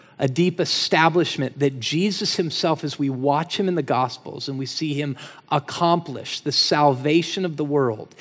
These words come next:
in his life, death, resurrection, and ascension. If we don't follow him, we have not a shot. Now, let me tell you a little bit about myself as we get into this. One of the accusations is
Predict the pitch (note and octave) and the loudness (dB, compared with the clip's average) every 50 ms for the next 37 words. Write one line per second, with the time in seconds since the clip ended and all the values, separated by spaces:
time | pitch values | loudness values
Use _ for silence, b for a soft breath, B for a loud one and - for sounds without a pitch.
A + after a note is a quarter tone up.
0 | B B B - D3 C#3+ D#3 D3+ B2+ A#2 B2+ C3+ C#3+ D3 D#3+ E3+ E3 E3 D#3 B2+ | B B B -4 -2 0 0 0 -2 -2 -2 0 4 4 6 4 4 2 -2 0
1 | D3 D3+ D3 C#3 C#3+ - D3 C#3+ D3+ D3+ C3+ D3+ D3 C#3+ C#3 C#3 - - C#3+ C3+ | 2 4 4 4 2 -2 -2 0 0 0 0 0 0 0 0 -2 -4 -6 -8 -8
2 | - - C#3 C3 B2 - - - C3+ C3+ B2 - - D2+ - - - - _ b | -6 -6 -6 -8 -8 -8 -8 -8 -8 -8 -10 -10 -12 -14 -14 -16 -18 -20 _ b
3 | b b b b b b b b b b b b b b b B2 - D3 D#3+ F#3 | b b b b b b b b b b b b b b b -6 2 4 6 8
4 | G3 A3 G3+ F3+ - - - F3+ E3+ E3 D#3 D3 D3 B2+ C#3+ E3+ D#3 C#3 B2 B2+ | 8 8 6 4 0 -2 -2 0 2 2 2 2 2 0 0 2 2 2 2 0
5 | C3 C#3+ C#3 - - - b b b b b b b b b C#3 D#3+ D3+ - E3 | 0 -2 -4 -8 -12 -20 b b b b b b b b b 4 4 4 4 2
6 | D3+ D3+ D#3 C#3+ C3 C3+ C#3 C3+ C3+ C3+ C#3 C3 - - B B B B B B | 2 2 2 2 0 0 0 2 4 4 4 2 0 -6 B B B B B B
7 | B B C#3 - - A3 G3+ C3+ C3+ - - - - _ _ B B B B B | B B -4 0 2 4 4 2 0 -4 -10 -16 -20 _ _ B B B B B
8 | B B B B D#3+ D#3 F3+ A3+ B3+ A3+ - G#3+ G3 F3 E3+ E3 E3+ E3+ D#3+ E3 | B B B B 6 8 8 8 6 6 4 6 6 6 6 6 4 4 4 4
9 | D3+ D3 C#3+ D3 C3+ - - C#3+ C#3+ C#3 - - - C#3+ C3+ B2 - - C#3 A#2+ | 2 4 4 2 2 0 0 -2 -2 -2 0 0 0 2 2 0 0 -2 -4 -2
10 | - C#3+ C#3+ C#3 D3 C#3 C#3 C#3 C3 B2 A#2+ A#2 - C#3+ D#3 F3+ G#3 G3+ F3+ - | -2 -2 2 4 4 4 4 2 0 0 -2 -4 -2 2 4 4 6 6 6 6
11 | D3 D3+ D3 - E3 C#3+ - D#3 D3 C#3+ D3 - E3 C#3+ C3 A#2+ B2+ B2+ A#2+ A2+ | 4 4 2 2 0 0 4 4 4 4 4 2 0 0 0 0 0 -2 -2 -2
12 | - | -4